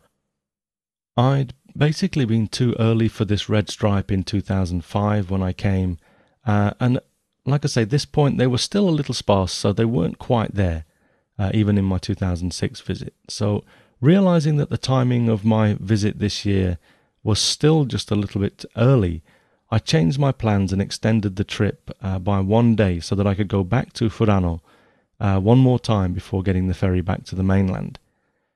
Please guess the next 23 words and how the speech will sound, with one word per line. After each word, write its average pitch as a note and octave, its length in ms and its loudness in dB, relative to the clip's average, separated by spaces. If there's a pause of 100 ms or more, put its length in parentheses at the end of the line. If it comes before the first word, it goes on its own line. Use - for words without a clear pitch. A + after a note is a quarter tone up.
(180)
This C3+ 140 0
was D#3 100 0
also A#2+ 560 0
partially G#2 440 0
because F2+ 580 -4
I G#2 140 -2
was G#2 280 2
a A2+ 60 2
little G#2 220 0
bit F#2+ 160 -2
worried F#2+ 240 2
about, F#2 440 -4
uh, F#2 220 -2 (560)
having G#2 220 0
to - 120 -4
make F#2+ 220 0 (180)
such - 200 -10
a G#2 60 0
long G2 220 2
journey, F#2+ 300 2
the F2 100 -4
seven-hour F#2+ 460 0
journey, F2+ 520 0